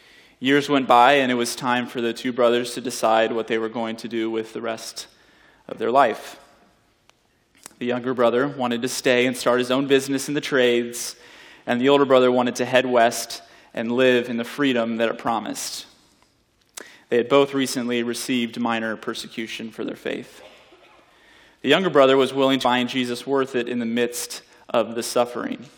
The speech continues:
The older brother wanted nothing to do with it and live without the fear of persecution and live in freedom.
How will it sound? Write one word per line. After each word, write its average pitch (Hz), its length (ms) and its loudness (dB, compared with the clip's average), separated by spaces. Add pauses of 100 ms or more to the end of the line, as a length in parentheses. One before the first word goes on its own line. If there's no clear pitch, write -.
(1000)
The 131 100 0
older 175 200 6
brother 131 280 6
wanted 127 240 2
nothing 135 360 2
to 139 100 -4
do 135 200 -2
with 117 200 -2
it 113 160 0
and 120 120 -6
live 131 300 0
without 131 320 0
the 120 60 -8
fear 127 320 -2
of 120 120 -4
persecution 123 960 -8 (560)
and 123 200 -4
live 123 420 4 (480)
in 120 140 -10
freedom. 117 520 -4